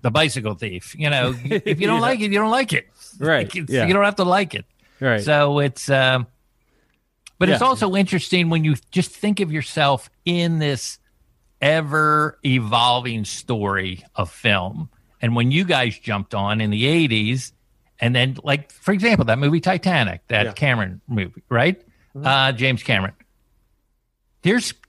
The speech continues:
Speaker 1: so many, like, all the kids I teach are all born in two thousand or nineteen ninety-nine or something. They never saw that movie in the theater.
Speaker 2: Right.
Speaker 3: Yeah.
Speaker 1: So for them,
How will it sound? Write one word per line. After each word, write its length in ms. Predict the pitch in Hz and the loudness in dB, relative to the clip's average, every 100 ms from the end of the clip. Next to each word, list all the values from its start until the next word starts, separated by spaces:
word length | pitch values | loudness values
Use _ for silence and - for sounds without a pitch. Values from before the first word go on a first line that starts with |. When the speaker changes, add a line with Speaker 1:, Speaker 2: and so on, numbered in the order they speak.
| _ _ _ | _ _ _
Speaker 1:
so 300 | - 190 208 | -4 0 2
many, 160 | 240 208 | 2 2
like, 280 | 143 139 - 120 | 2 0 -2 2
all 160 | 151 | 2
the 80 | 196 | 2
kids 260 | - 190 165 | 0 0 0
I 80 | |
teach 420 | 156 - 226 208 - | -2 -2 -2 -2 0
are 140 | 120 | 2
all 220 | 131 151 | 4 2
born 460 | 131 104 127 170 160 | 0 -4 0 0 0
in 120 | 120 | -2
two 180 | - 139 | -2 -2
thousand 540 | 131 143 165 95 87 | 0 0 0 -6 -12
or 160 | 95 101 | -10 -8
nineteen 540 | 101 104 123 123 135 | -4 -2 -2 -4 -4
ninety-nine 500 | 127 131 123 143 147 | -2 -2 -2 -2 -2
or 60 | 101 | -4
something. 220 | 120 110 | -8 0
They 180 | 165 247 | 0 2
never 280 | 240 143 113 | 2 2 0
saw 180 | 147 110 | 0 0
that 140 | 104 | 0
movie 240 | 110 101 95 | 0 -2 -2
in 80 | |
the 80 | 90 | -4
theater. 520 | - 107 92 107 147 - | -8 -8 -6 -4 -4 -6
Speaker 2:
Right. 280 | 113 117 107 | 0 0 0
Speaker 3:
Yeah. 120 | 95 - | -4 -4
Speaker 1:
So 420 | 151 147 143 139 _ _ | 0 0 0 -4 _ _
for 160 | 151 131 | -4 0
them, 560 | 175 226 208 180 151 | 0 2 0 0 -4